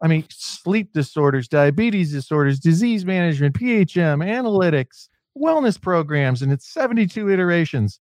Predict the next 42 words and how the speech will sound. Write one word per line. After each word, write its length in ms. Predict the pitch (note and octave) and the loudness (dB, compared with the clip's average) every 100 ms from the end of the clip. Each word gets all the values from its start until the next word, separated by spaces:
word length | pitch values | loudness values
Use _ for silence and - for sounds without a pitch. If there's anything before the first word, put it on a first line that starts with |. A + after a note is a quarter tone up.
| - | -2
All 260 | G3+ C4 | 0 2
those 300 | G#3 G3 E3 | 0 -2 -2
things 400 | - F#3 C#3 A#2+ | -2 0 2 0
could 180 | - C3 | -4 -4
be 380 | C3 B2 A#2 G#2 _ _ | 0 0 0 -4 _ _
conversations 880 | - D#3 D3+ C3 D#3 E3 D#3+ B2+ G#2+ | -2 0 0 0 0 0 0 -2 -2
about 420 | A2 A#2 A2 G#2+ - | -2 0 2 0 -6
what 380 | - A#2 A#2 C#3+ | -18 -14 -4 0
are 60 | F3 | 0
you 160 | F#3 | 0
ready 340 | F3 C#3+ C#3 C3+ | 0 0 0 -2
for, 640 | - B2 A#2 A2+ A2 G#2+ _ | -4 -4 0 2 0 -2 _
for 100 | B2+ | -4
the 100 | A#2 | 0
next 360 | A#2 A2+ - - | 2 0 -4 -4
year, 400 | G#2 F2 E2 - _ | 0 0 -4 -12 _
right? 280 | A#2+ B2 C#3 | -2 0 0
And 140 | C3 B2+ | 0 0
then 140 | B2 | 0
you 180 | A#2+ A2+ - | 0 -4 -6
plot 400 | - C#3 D3 D3 | -6 -2 0 2
it 100 | C3 | 2
out 380 | A2+ A2 A2 - _ - | 2 2 0 -4 _ -4
and 220 | B2 A#2+ - | 0 0 2
you 160 | C#3+ E3 | 4 4
keep 340 | - A3 G#3 | 2 -4 0
these 200 | F#3 E3 | 0 0
people 340 | - F#3+ E3 | 0 0 2
on 160 | C#3 C3 | 2 0
track 480 | - F3+ A3+ F#3 - | -2 -2 0 -2 -2
for 120 | D3 | -2
the 100 | C#3 | 0
commitments 520 | - C#3+ A#3+ D#3 C3 | 0 0 0 0 -2
that 180 | C#3+ B2 | -2 -2
they 120 | B2+ | 0
make 300 | B2+ E3 - | 2 0 -2
to 100 | - | -4
you 240 | B2+ B2 B2+ | -2 0 2
over 180 | C3 | 2
the 80 | C3 | 0
long 360 | B2+ C3+ C#3+ C#3+ | 0 0 2 0
term, 360 | G#3 B3+ C#3 | 0 0 -2